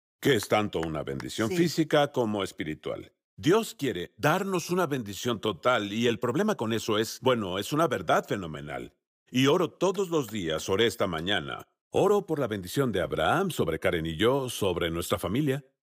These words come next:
Speaker 1: por una vida larga, salud, bendición. Así que,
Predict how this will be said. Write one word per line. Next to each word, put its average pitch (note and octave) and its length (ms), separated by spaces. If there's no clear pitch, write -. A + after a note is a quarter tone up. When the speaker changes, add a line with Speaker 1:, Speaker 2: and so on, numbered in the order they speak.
Speaker 1:
por D3+ 140
una G3+ 160
vida G#2+ 240
larga, A2 480
salud, A2 520
bendición. F#2 520
Así D#3 320
que, D3 420